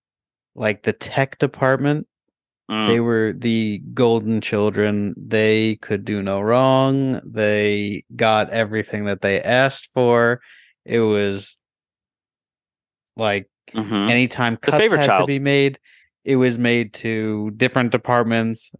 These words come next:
Speaker 1: and, you know, the departments that were actually bringing in revenue, like you're talking about, very similar situation.
Speaker 2: Mm-hmm.
Speaker 1: So it's that, that favoritism.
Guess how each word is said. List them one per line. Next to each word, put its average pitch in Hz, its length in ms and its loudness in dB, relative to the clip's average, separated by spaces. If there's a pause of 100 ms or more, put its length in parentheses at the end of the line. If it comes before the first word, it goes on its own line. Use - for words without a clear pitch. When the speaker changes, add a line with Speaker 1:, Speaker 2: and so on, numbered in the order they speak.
Speaker 1:
and, 110 580 -2 (580)
you 135 140 2
know, 113 300 2
the 127 80 0
departments 120 500 0
that 117 140 2
were 117 80 2
actually 117 420 0
bringing 117 400 -2
in 117 480 -4
revenue, 117 720 2
like 110 260 0
you're 113 140 -4
talking 110 360 -2
about, 110 360 2 (380)
very 127 260 4
similar 113 340 -4
situation. 101 800 -6 (600)
Speaker 2:
Mm-hmm. 107 440 -4
Speaker 1:
So 104 500 -2 (300)
it's 117 240 0
that, 113 260 2 (160)
that 113 200 2
favoritism. 104 840 -2